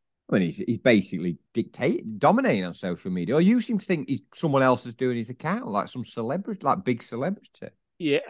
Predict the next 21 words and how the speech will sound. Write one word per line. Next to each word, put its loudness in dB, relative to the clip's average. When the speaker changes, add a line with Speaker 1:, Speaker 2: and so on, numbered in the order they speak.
Speaker 2:
well, 4
I, -6
<sighs> -20
he -2
ain't -4
got -16
time -2
for -4
it, 2
has 0
he? 0
He's -16
got -8
two -10
kids, 2
so 2
I -4
can 0
only 0
assume 0
it's, -12